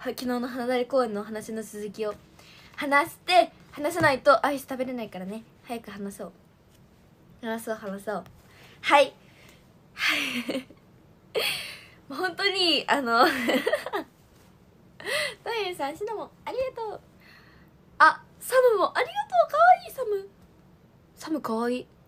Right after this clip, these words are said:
え、サムかわいい。かわいい。なんか持っとるし。はい。<laughs>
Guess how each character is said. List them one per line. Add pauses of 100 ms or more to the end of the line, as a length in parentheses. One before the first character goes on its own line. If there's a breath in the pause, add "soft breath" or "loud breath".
(400)
え、 (200)
サ
ム
か
わ
い
い。 (1300)
か
わ
い
い。
な
ん
か
持
っ
と
る
し。 (2000)
は
い。
<laughs>